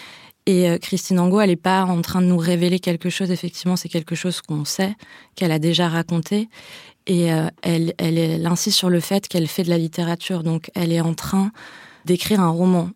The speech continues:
Et, euh, elle insiste aussi beaucoup là-dessus. Donc, ce qui compte, c'est pas tant ce qu'elle nous raconte, mais que comment elle nous le raconte. Et effectivement, là, il y a quelque chose qui prend vraiment, euh,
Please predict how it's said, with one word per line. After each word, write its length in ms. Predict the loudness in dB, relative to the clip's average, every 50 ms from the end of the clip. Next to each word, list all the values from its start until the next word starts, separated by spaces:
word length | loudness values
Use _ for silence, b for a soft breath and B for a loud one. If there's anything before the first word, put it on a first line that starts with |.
| -8
Et, 240 | -4 -2 0 0 0
euh, 180 | 0 -2 -2 -4 -4
elle 160 | -2 -2 -2
insiste 640 | 0 -2 -2 -2 -2 -2 -2 -2 -2 -4 -4 -4 -4
aussi 200 | -4 -4 -4 -6
beaucoup 380 | -4 -6 -8 -8 -8 -6 -4
là-dessus. 400 | -4 -4 -2 -4 -4 -4 -4 -6 -6 B B B B B B B B B B B
Donc, 200 | -2 0 0 0
ce 120 | 0 -2 -4
qui 120 | -4 -6
compte, 540 | -6 -2 0 2 4 4 4 2 0 -6 -6
c'est 140 | -4 -6 -2
pas 140 | 0 -2 -2
tant 260 | 0 0 0 2 2
ce 100 | 0 0
qu'elle 160 | 0 2 2
nous 80 | 4 4
raconte, 360 | 2 2 2 2 0 2 2
mais 100 | 0 0
que 120 | 0 -4
comment 460 | -8 -4 -2 2 4 4 4 4 4 4
elle 140 | 4 4
nous 160 | 2 2 2 0
le 60 | 0
raconte. 580 | -2 -4 -4 -2 0 2 2 2 0 -4 -14 B B B
Et 100 | 0 2
effectivement, 560 | 2 2 -2 -4 -4 -2 2 2 4 4 4
là, 160 | 4 4 4 4
il 40 |
y 40 | 2
a 60 | 2
quelque 260 | 2 0 -2 0 0 -2
chose 240 | 0 0 -2 -2
qui 140 | -2 -6 -12
prend 260 | -8 -6 -2 0 0
vraiment, 540 | 0 2 2 2 4 4 4 4 4 4 2 2
euh, 220 | 0 -2 -2 -4